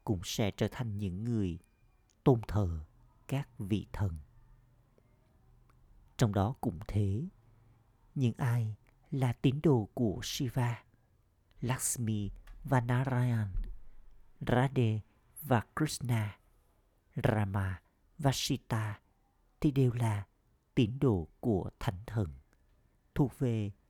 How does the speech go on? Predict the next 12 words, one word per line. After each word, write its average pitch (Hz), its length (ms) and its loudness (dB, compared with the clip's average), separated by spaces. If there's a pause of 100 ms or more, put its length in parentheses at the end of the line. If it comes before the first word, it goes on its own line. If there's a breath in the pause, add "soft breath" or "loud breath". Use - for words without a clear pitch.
(120)
dòng 123 240 0 (100)
tộc 113 140 0 (200)
thánh 92 240 -2
thần. 98 260 0 (2000)
Giờ 104 240 4
đây, 107 340 4 (680)
con 110 360 4 (560)
đã 98 140 4
nhớ 98 340 0
rằng 85 300 -2 (1080)
những 120 200 2
ai 120 500 0